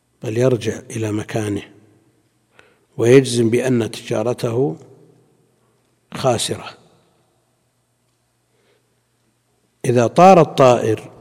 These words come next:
وراح عن يمين أو شمال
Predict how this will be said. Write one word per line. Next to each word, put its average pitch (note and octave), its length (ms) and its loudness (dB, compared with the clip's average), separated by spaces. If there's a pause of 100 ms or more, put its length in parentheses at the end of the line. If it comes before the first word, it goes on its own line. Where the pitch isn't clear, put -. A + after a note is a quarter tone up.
(640)
وراح C#3 320 0
عن C#3+ 140 6
يمين C3 400 4
أو D3+ 200 2
شمال A#2 720 -4